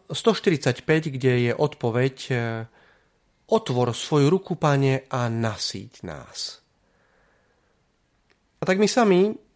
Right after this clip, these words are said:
môžeme vidieť, že náš Pán, Spasiteľ a Vykupiteľ nás naozaj síti. Že nám dáva, že nám priniesol potravu pre naše duše, aj pre naše telá. Pán Ježiš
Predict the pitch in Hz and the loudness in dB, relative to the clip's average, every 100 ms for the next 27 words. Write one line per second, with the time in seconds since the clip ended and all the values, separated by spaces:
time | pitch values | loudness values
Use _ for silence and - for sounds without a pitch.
0 | 175 202 196 156 156 180 175 165 143 127 | 2 4 4 2 2 -2 0 0 0 -2
1 | 139 135 135 139 _ _ _ _ _ _ | 2 2 0 -2 _ _ _ _ _ _
2 | _ _ _ _ - 151 143 - 175 160 | _ _ _ _ -4 0 0 0 0 2
3 | 120 113 - - 156 175 151 131 120 143 | 0 -4 -6 -2 0 0 0 0 0 -4
4 | 165 143 151 160 156 156 - 156 160 156 | -6 -6 -4 -2 0 -4 -6 -4 0 0
5 | 151 - - _ - 170 208 220 190 - | -2 -8 -12 _ -2 0 2 0 0 -2
6 | 214 107 87 _ _ _ - - - _ | -2 -6 -10 _ _ _ -20 -20 -20 _
7 | _ _ _ - 147 143 139 165 143 135 | _ _ _ 0 4 6 6 6 4 2
8 | 139 143 135 131 175 147 127 - 123 - | 0 0 0 2 2 2 2 -2 -4 -2
9 | 131 139 131 131 131 123 113 113 120 113 | -2 2 2 2 0 -2 -2 -4 -6 -6
10 | 151 190 - 208 208 _ _ _ - 135 | -4 -4 -6 -8 -10 _ _ _ -8 -6
11 | 127 131 123 117 120 - 95 80 - 101 | -4 -4 -2 -4 -6 -8 -10 -10 -16 -20
12 | _ _ _ _ _ _ _ _ _ 101 | _ _ _ _ _ _ _ _ _ -6
13 | 113 139 156 165 190 - - | -2 -2 -2 -2 -4 -6 -12